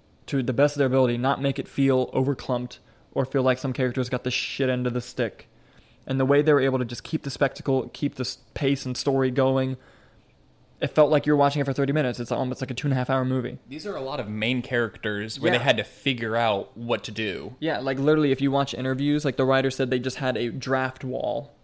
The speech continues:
Speaker 1: of all the M C U characters, and they kinda drafted them into the script, like, which is fascinating. But,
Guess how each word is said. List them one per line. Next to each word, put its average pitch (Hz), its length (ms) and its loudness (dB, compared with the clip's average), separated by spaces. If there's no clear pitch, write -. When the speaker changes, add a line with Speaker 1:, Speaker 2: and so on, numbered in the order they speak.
Speaker 1:
of 139 100 -2
all 139 220 2
the 135 100 2
M 131 120 -2
C 131 160 -4
U 131 80 0
characters, 127 420 -4
and 135 80 -4
they - 20 -12
kinda 131 160 -2
drafted 127 420 0
them 127 180 0
into 127 160 -4
the 127 100 -4
script, - 340 -4
like, 123 140 -2
which 127 180 -8
is 127 100 -4
fascinating. 123 540 -4
But, 135 220 0